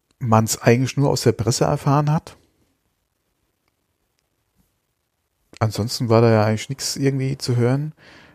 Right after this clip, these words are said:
Äh, als Sparkassennutzer hätte mich so eine Push-Benachrichtigung, ja,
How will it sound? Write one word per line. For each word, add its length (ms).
Äh, 40
als 760
Sparkassennutzer 880
hätte 260
mich 160
so 160
eine 280
Push-Benachrichtigung, 1200
ja, 240